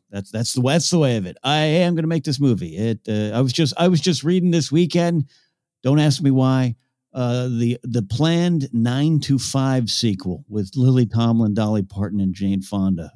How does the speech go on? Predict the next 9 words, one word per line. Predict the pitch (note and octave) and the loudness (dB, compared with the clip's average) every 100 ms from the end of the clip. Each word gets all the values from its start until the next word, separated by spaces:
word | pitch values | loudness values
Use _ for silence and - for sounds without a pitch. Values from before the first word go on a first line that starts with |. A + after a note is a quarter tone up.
| - | -8
Like, | G2+ F#2+ | -8 -6
this | B2+ | -10
is | - | -10
two | - A#2 | -2 0
years | G#2 G2 F2+ | 0 -2 -6
ago. | - - _ _ _ _ _ _ _ _ A2+ | -12 -20 _ _ _ _ _ _ _ _ -4
And, | A#2 A2+ G#2+ G#2 G2+ - | -2 0 0 -2 -4 -6
uh, | |
uh, | A2+ G#2+ G#2+ G#2 G2+ A2 - A#2+ A#2 A#2 | -4 -2 -2 -2 -4 -4 -6 -4 -2 -2